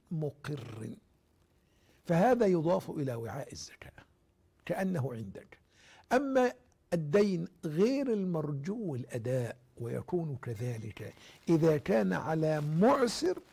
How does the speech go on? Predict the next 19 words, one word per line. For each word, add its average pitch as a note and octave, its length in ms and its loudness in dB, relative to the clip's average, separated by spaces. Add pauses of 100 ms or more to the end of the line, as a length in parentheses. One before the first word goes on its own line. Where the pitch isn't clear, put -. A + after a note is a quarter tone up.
(160)
أو B2 160 -4
على G2+ 380 -12 (120)
منكر، - 640 -20 (680)
فهذا F3 440 0
لا G3 160 0
تلزمك D3 640 -6
زكاته A#2+ 760 -8
إلا C#3 400 -4
إذا C3 200 -6 (100)
قبضته D3 520 -10
بالفعل - 460 -6 (560)
وصار D#3+ 420 -2
في - 200 -10
حيازتك C#3 680 -6
بالفعل، F3+ 600 -2 (380)
عندئذ D3 600 -2
وفقاً F#3+ 360 -2
لقرار F3 600 -6
المجمع C3+ 600 -4